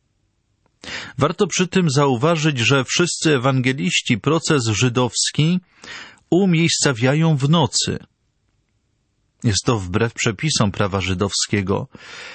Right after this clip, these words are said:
które zabraniało sądzenia i wydawania wyraku-, wyroków w nocy. Wyrok na Jezusa nie ma zatem żadnego umocowania w prawie, na które powoływali się Żydzi,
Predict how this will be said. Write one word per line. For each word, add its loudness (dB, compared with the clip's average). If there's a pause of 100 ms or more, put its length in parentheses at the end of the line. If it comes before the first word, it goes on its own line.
(160)
które 0
zabraniało 0
sądzenia 0
i 2
wydawania 0
wyraku-, 0
wyroków 0
w 0
nocy. 0 (1500)
Wyrok 0
na 2
Jezusa 2
nie 0
ma 2
zatem 0
żadnego 2
umocowania 2
w -10
prawie, 0 (440)
na 4
które 0
powoływali 0
się 0
Żydzi, -2